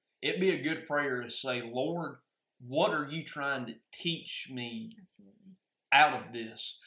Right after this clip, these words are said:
Speaker 1: How are you trying to grow me?" Everything that comes in your life is not meant always to harm you or to bring you sadness. Sometimes God wants to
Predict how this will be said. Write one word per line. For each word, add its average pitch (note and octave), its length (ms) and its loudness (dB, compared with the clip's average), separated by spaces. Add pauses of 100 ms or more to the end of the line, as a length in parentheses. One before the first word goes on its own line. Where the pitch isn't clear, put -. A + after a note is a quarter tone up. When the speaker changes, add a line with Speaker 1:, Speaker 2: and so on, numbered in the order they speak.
(120)
Speaker 1:
How F3 260 8
are G3+ 140 2
you F#3+ 160 -2
trying D#3 480 -2
to B2 60 -10
grow A#2+ 420 -2
me?" A#2+ 160 -2
Everything F3+ 440 -2
that A#2+ 120 -8
comes D3 260 -6
in B2 140 -6
your A#2 180 -8
life B2+ 460 8
is - 100 -12
not B2 260 -4
meant C3 280 -6 (360)
always C3+ 440 6
to B2 80 -4
harm C3+ 520 0
you C3+ 360 -6
or B2 220 -4
to A#2+ 100 -10
bring B2+ 480 -2
you A#2+ 400 -6 (300)
sadness. C3 1000 2 (220)
Sometimes E3 560 2
God C3+ 460 8
wants - 240 -8
to - 140 -10